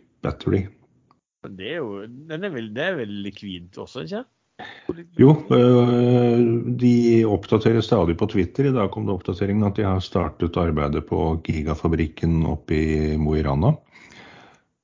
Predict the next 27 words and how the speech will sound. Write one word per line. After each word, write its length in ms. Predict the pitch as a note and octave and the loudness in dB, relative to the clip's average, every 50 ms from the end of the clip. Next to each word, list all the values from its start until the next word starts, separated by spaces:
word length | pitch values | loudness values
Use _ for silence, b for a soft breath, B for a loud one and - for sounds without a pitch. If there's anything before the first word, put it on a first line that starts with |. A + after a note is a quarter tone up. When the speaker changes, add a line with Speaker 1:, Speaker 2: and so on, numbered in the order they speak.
| _ - | _ 2
Speaker 1:
Og 140 | A#2 G#2+ G2+ | 4 6 6
bare 140 | G#2 G2+ G2 | 6 6 4
sånn 160 | - F#2 F2 - | 2 0 0 2
for 80 | - | 2
å 60 | G2 F#2 | 4 4
illustrere 500 | F#2 F#2+ F#2 - - F#2 F2+ E2+ G2 F2 | 4 2 0 0 0 0 2 2 2 0
størrelsen 680 | - - - A2+ G2 E2 D2 C#2 C2+ - - - G#2+ G#2+ G#2+ - | -2 0 2 2 4 4 2 0 -4 -6 -4 -2 -2 -2 -2 -2
på 140 | G2 F#2 F#2 | -2 0 0
en 140 | F2+ F2 F2 | 0 0 -2
sånn 220 | E2+ - D#2+ D#2 D#2 | -2 -4 -4 -4 -4
fabrikk, 540 | - - F#2 F#2 A2+ C#3+ C#3 - - - - - - _ | -4 -4 -2 0 0 0 0 -2 -8 -20 -20 -20 -20 _
så 260 | - - - G#2 G2+ G2 F#2+ F#2 F2+ F#2 F#2+ - - - - _ _ _ _ _ _ - F2 | -20 -10 -6 -4 -2 0 0 0 0 0 -2 -4 -6 -8 -14 _ _ _ _ _ _ -4 -2
er 140 | F2 F2 E2+ | 0 0 2
den 380 | E2+ E2+ E2+ F2 E2+ E2+ E2 - - - - | 2 2 2 2 2 2 0 -2 -4 -6 0
like 300 | G2+ G2 F2 - - F#2 | 0 2 2 2 0 -4
stor 240 | - - F#2 E2 D2+ | -2 0 0 -2 -2
som 460 | C#2+ - - F2+ E2+ F2 E2+ E2+ F2+ - - | -2 -6 -6 -4 -2 -2 -2 -2 -4 -6 -6
fem 560 | - - F2 E2 F2 E2+ E2+ E2+ E2 E2 D#2+ - F#2 | -4 -2 -2 0 0 -2 -2 -4 -8 -10 -10 -4 -2
Wembley-stadion 1120 | F2 D#2+ D#2 D#2 C#2+ C#2 D#2+ D#2+ E2 E2 D#2 - - F#2 E2 D#2+ D#2 E2+ F#2 F2+ F2+ F2+ - - | 0 0 0 0 -2 -2 -2 -2 -2 -4 -6 -8 -6 -4 -4 -2 -2 -2 -2 0 -2 -2 -2 -2
i 160 | E2+ E2+ E2+ | -2 -2 -2
bredde 480 | E2 F2 - F2+ D#2+ D2 C#2+ - - - | -2 -2 0 0 0 -2 -2 -4 -6 -6
og 180 | - - - | -10 -8 -4
lengde, 320 | F2+ F2+ E2 D#2 D2 A2 A2 - _ _ _ b b b b b b b b b b b b b b b b b b b b b b _ _ _ _ _ _ _ _ _ _ _ _ _ _ _ _ _ _ _ _ | -2 -2 -2 0 -2 -2 -4 -4 _ _ _ b b b b b b b b b b b b b b b b b b b b b b _ _ _ _ _ _ _ _ _ _ _ _ _ _ _ _ _ _ _ _
skriver 400 | - - - F2 E2 D#2+ D#2+ D#2+ | -2 0 2 4 6 6 6 4
de 60 | D#2 D2 - - _ _ - - | 2 2 -2 -8 _ _ -8 -6
på 80 | E2+ E2+ | -4 -2
Twitter. 380 | E2 - - - - - - | -4 -4 -4 -4 -6 -6 -10